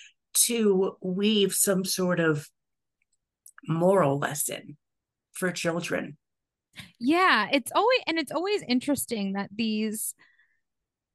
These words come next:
Speaker 2: very intense stories do have, like, a moral behind it. And sometimes, you know, not to say that kids these days are soft, but I mean, like, compared to the children who had to grow up with these actual stories,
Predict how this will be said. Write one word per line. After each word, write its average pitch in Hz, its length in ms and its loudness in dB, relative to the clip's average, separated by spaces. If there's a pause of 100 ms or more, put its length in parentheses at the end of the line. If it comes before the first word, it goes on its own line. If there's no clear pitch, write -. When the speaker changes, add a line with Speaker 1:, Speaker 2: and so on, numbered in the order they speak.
(160)
Speaker 2:
very 330 480 6
intense - 1120 0 (480)
stories 214 1000 -2 (560)
do 349 280 8
have, 311 320 0
like, 269 360 2
a 247 140 4
moral 226 480 4
behind 330 540 -4
it. 403 240 -2
And 302 160 -2
sometimes, 359 380 -2
you 269 120 2
know, 220 220 0 (1120)
not 302 340 4
to 294 100 2
say 277 200 0
that 220 220 -6
kids 247 280 -2
these 240 200 4
days 202 300 4
are 190 80 0
soft, 339 420 4 (100)
but 233 140 2
I 233 80 6
mean, 208 260 6
like, 185 160 0
compared 262 680 4
to 269 100 -4
the 226 100 -2
children 247 540 -2
who 247 160 2
had 240 240 -2
to 233 80 -4
grow 214 320 -2
up 214 180 -2
with 226 160 -8
these 214 240 -8
actual 294 540 2
stories, 196 800 0